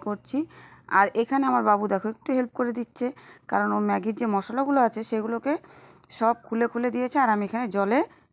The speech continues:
একটু ভিজিয়ে রাখলাম। So আলুটা যখন ফ্রাই হয়ে আসবে তখন কিন্তু ওই ভেজানো মশলাটা তুমি দিয়ে দেবে, দিয়ে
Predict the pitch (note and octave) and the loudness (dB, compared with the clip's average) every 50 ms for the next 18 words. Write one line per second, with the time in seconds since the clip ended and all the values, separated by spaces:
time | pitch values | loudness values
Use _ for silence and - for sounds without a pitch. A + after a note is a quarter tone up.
0 | - F#3+ - - A#3 F3+ G3+ F3+ D#3+ F#3 F3+ F3 E3 E3 D#3+ - F3 F3 F3 F3 | -16 -12 -10 -8 -6 -4 -4 -4 -2 -2 -2 -2 -2 -4 -4 -4 -6 -6 -6 -8
1 | - - - _ _ _ _ _ _ - - C#4 C4 A#3 A3+ A#3 A3 A#3 A#3+ A3+ | -12 -20 -20 _ _ _ _ _ _ -6 -2 0 2 2 2 0 0 -2 -2 -2
2 | A#3+ A#3+ B3+ A#3+ A3 - - A3 G3+ G3 G#3+ G#3+ A3 A3 A3 G#3+ G#3+ G#3+ G#3+ B3+ | -2 -4 -4 -6 -6 -6 -4 -2 -2 0 0 -2 0 0 0 0 0 -2 -4 -8
3 | C4 - G3 - G3 G3 G3 G3+ G3+ - C4+ C#4 C4 C4+ C4+ A#3+ G3+ F#3 F3+ F#3+ | -8 -8 -8 -6 -6 -6 -6 -6 -6 -6 -4 -4 -4 -4 -6 -6 -6 -6 -4 -4
4 | G3 G3+ A3 A3+ G#3 F#3+ F#3 - G#3 G3 G3+ G3+ A#3 A#3+ - G3+ A3 B3 G#3 G3 | -4 -4 -4 -4 -4 -6 -6 -8 -8 -8 -8 -8 -10 -10 -10 -10 -10 -10 -8 -8
5 | F#3 F3 E3 E3+ D#3+ E3 E3+ - - - - _ _ - F#3+ F#3 A3 A#3+ | -6 -6 -6 -6 -8 -10 -10 -12 -16 -20 -20 _ _ -10 -8 -4 -2 -2